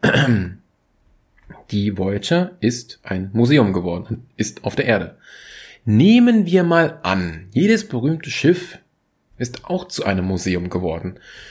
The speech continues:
Und es kam ein Admiral oder jemand von Sektion, scheiße, wie, wie heißt die Sektion nochmal? Einundsiebzig? Nein. Sektion neunundvierzig? Oh Gott, Star Trek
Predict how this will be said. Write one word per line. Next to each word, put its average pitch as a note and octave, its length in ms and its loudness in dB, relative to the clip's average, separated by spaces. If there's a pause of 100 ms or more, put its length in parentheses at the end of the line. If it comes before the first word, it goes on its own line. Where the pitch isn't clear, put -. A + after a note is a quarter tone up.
(500)
Und C3 520 4
es - 120 -6
kam E3 380 0
ein B2+ 720 0 (300)
Admiral G#2 680 0
oder G#2 160 2
jemand A2 320 -2
von G2+ 500 -4
Sektion, B2 840 2
scheiße, F#2+ 400 -6
wie, E2+ 160 -6
wie F2 100 -4
heißt F#2+ 200 -4
die B2+ 60 -2
Sektion F2+ 420 -4
nochmal? F2+ 280 -4
Einundsiebzig? F2+ 720 -2
Nein. E2 280 -6 (800)
Sektion - 640 -2
neunundvierzig? F#2 920 0
Oh - 60 -6
Gott, - 360 -6
Star F#2 920 -2 (340)
Trek - 720 -4